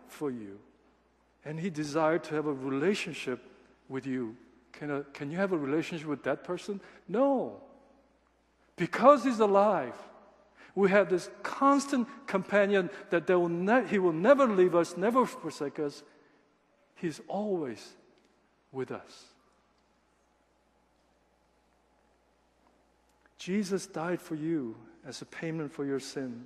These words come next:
and rose again to demonstrate how important you are to him. And he's with us.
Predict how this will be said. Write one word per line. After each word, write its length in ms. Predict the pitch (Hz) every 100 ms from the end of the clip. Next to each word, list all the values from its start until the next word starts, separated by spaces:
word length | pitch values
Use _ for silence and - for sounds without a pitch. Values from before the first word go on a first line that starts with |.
| -
and 200 | 131 117
rose 280 | 120 180 165
again 260 | 156 151 143
to 100 | 135
demonstrate 640 | 120 135 139 - - 135 127 - - -
how 260 | 151 147
important 680 | 143 135 - 202 208 196 156
you 220 | 143 135
are 340 | 117 110 117 143 - _ _ _
to 100 | -
him. 320 | 151 214 170 113 _ _ _ _ _ _ _ _ _ _
And 140 | 131 110
he's 300 | 127 123 -
with 160 | 131 156
us. 340 | - - -